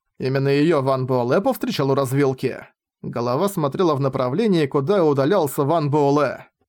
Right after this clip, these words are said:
Постепенно свирепость уступила место смятению, а потом и сомнению.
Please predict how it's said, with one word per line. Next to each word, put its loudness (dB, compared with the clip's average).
Постепенно -2
свирепость -2
уступила 0
место -4
смятению, 0
а -2
потом 0
и 0
сомнению. -2